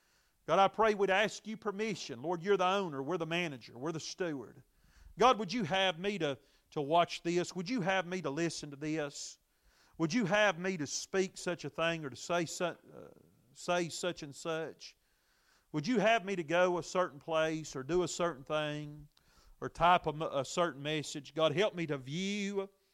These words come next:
my body and the various members of my body as not belonging in my, unto myself, but belonging unto the one that paid such a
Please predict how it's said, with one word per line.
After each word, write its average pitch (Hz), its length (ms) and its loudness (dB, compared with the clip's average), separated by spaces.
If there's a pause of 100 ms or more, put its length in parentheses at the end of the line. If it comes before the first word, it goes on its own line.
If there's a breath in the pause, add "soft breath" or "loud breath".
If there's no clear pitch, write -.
(440 soft breath)
my 170 240 6
body 151 500 4
and 123 100 -8
the 127 60 -4
various 165 480 2
members 180 460 -2
of 165 120 -2
my 175 200 4
body 156 440 2
as 123 140 -8
not 151 340 0
belonging 160 560 0
in 165 100 -4
my, 165 280 -4
unto 160 200 -6
myself, 160 580 -2
but 143 140 -6 (380)
belonging 170 760 0 (460 soft breath)
unto 143 160 -4
the 139 100 0
one 160 380 -2
that - 200 -8
paid 160 440 0
such 143 240 -8
a 127 160 -4